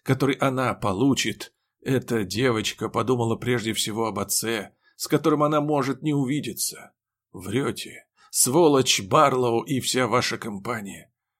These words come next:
Ничего у вас не выйдет. Бог сильнее дьявола. Бог сильнее вашего доллара.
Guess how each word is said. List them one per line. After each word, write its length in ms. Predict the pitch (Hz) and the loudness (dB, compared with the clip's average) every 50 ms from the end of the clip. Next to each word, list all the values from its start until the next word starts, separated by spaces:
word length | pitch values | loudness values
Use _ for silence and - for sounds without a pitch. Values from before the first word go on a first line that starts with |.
| _ _ _ | _ _ _
Ничего 580 | 143 143 135 - - 139 123 127 139 135 107 | -4 -2 0 0 0 0 2 2 2 2 2
у 40 | 104 | 2
вас 260 | 87 95 92 - - | 0 -2 -4 -4 -4
не 120 | - 101 107 | -4 -6 -8
выйдет. 520 | 90 104 104 101 - - - - - - _ _ - - _ | -8 -8 -8 -8 -10 -12 -16 -18 -20 -20 _ _ -20 -20 _
Бог 360 | - 110 156 170 147 123 - | -2 4 6 6 6 6 4
сильнее 560 | - - 139 139 135 135 147 147 135 123 110 | 2 0 2 2 0 0 -2 -2 -2 -2 -2
дьявола. 720 | 95 90 90 110 135 131 120 98 95 90 87 - - - _ _ _ _ _ _ _ | -4 -4 -4 -2 -2 -2 -2 -4 -6 -10 -12 -16 -18 -18 _ _ _ _ _ _ _
Бог 460 | - - 123 131 123 110 95 - - | -8 0 2 2 4 2 0 -4 -6
сильнее 800 | - - 117 113 104 101 110 123 117 98 87 85 80 78 - _ _ _ _ _ | -6 -4 -2 -2 -2 -2 -4 -4 -4 -4 -4 -8 -12 -16 -20 _ _ _ _ _
вашего 640 | 107 92 101 127 120 - - - 104 90 90 87 82 | -12 -4 -2 -2 0 0 -2 -4 -4 -6 -10 -12 -12
доллара. 680 | 82 82 - 117 110 101 90 87 - - - - - | -10 -6 -4 -4 -4 -4 -8 -12 -14 -14 -14 -16 -18